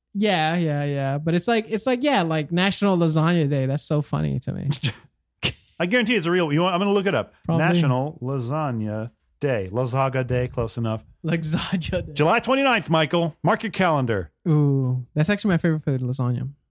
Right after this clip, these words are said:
Speaker 2: Is it really?
Speaker 1: Yes.
Speaker 2: How do you feel about Mondays?
Speaker 1: Mondays?
Speaker 2: Yeah.
Speaker 1: Like the day Mondays?
Speaker 2: Yeah, you like 'em? Hate 'em?
Speaker 1: Uh, they're okay. They're
Speaker 2: All right.
Speaker 1: okay. They're, um,
Speaker 2: So you're half Garfield.
Speaker 1: <laughs> Half Garfield. Do you like Mondays?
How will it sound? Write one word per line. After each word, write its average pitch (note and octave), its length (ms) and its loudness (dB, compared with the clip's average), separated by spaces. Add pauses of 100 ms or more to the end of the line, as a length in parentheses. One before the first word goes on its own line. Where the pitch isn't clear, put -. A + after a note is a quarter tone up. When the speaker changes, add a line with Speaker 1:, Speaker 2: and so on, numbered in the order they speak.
Speaker 2:
Is D3+ 120 2
it E3 40 2
really? B2 420 -2
Speaker 1:
Yes. - 300 -12 (180)
Speaker 2:
How D#3+ 60 -4
do - 20 0
you E3 60 -2
feel E3+ 100 -4
about C#3 100 -2
Mondays? G2+ 400 -6 (1080)
Speaker 1:
Mondays? G3 580 -2
Speaker 2:
Yeah. F#2+ 220 -6 (1000)
Speaker 1:
Like C#3 160 0
the C3+ 80 -4
day C#3 180 0
Mondays? C#3+ 300 0
Speaker 2:
Yeah, C#3 100 2
you A2 220 -2
like B2+ 160 -4
'em? C3+ 320 -6
Hate B2 160 -2
'em? C#3 140 -6 (840)
Speaker 1:
Uh, F4+ 360 0
they're F#4 160 2
okay. G#3+ 420 0 (100)
They're C4 200 0
Speaker 2:
All G#3+ 80 2
right. G3+ 80 -4
Speaker 1:
okay. F#3 300 0
They're, F3+ 300 0
um, F3 540 0 (1160)
Speaker 2:
So - 140 -4
you're B2 60 0
half C3 300 -4
Garfield. E2 400 -10 (260)
Speaker 1:
<laughs> - 280 -14
Half G3+ 720 0
Garfield. E3+ 720 0 (340)
Do E3+ 120 4
you A3 100 2
like C4 160 2
Mondays? G4+ 520 2